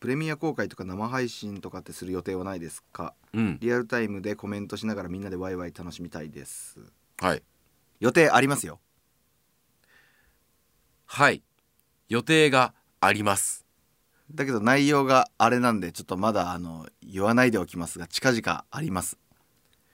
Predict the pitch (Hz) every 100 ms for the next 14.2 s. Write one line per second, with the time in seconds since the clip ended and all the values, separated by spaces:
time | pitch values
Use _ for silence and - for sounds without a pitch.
0 | _ 107 165 180 175 175 147 98 85 120
1 | 117 95 71 60 _ _ _ _ _ _
2 | _ _ _ _ - 107 101 85 82 -
3 | - 104 107 107 107 98 - 120 120 160
4 | 160 156 127 110 95 98 160 123 101 104
5 | 101 82 - _ - 92 85 - 87 101
6 | 85 64 - _ _ _ _ _ _ _
7 | 160 170 - 120 90 80 _ - 104 76
8 | - - 101 87 80 76 - _ _ _
9 | _ _ - 120 113 101 92 104 101 104
10 | 92 87 104 107 107 90 - 65 _ _
11 | _ _ - 170 135 131 123 120 120 -
12 | 107 104 101 85 73 - _ _ _ _
13 | - - 98 92 - - - - 101 87
14 | 90 67